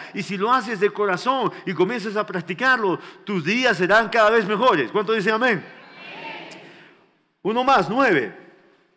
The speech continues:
Ve afuera y disfruta la creación de Dios. ¿Cuánto busqué un punto como ponerlo de esta manera?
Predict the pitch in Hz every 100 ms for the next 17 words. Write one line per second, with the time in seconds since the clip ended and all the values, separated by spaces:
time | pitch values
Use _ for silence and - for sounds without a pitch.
0 | _ _ _ _ _ 143 240 262 165 -
1 | 285 180 156 240 156 175 180 170 170 254
2 | 247 226 214 165 170 160 147 - 214 190
3 | 190 185 127 - - - - 254 277 247
4 | 202 - 247 262 226 247 254 185 254 226
5 | - - _ 185 185 185 185 185 185 233
6 | 220 214 220 214 214 202 214 175 120